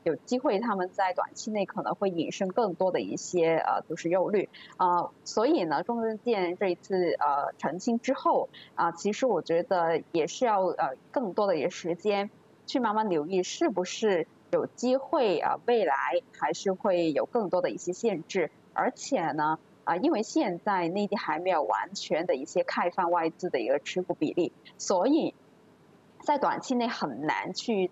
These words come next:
禁止这个方式。啊，如果未来，啊，内地是已经，啊，慢慢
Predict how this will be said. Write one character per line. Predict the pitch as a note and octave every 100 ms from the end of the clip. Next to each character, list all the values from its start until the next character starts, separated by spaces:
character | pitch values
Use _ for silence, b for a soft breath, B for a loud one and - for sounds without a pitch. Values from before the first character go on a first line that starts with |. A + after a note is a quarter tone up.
| -
禁 | D#4+ A3+
止 | F#3 F3+ A#2+
这 | - F3
个 | -
方 | - F3+
式。 | G3 - F3+ D#3 B B -
啊， | E3+
如 | F3 E4+
果 | A#3 G#3+
未 | D4+
来， | G#3 C3 C#3+ F3
啊， | - C3
内 | - A3
地 | G#3 G3+
是 | - A3
已 | F3 -
经， | F3+ F#3 F#3
啊， | D#3+
慢 | D#3 F3
慢 | F#3+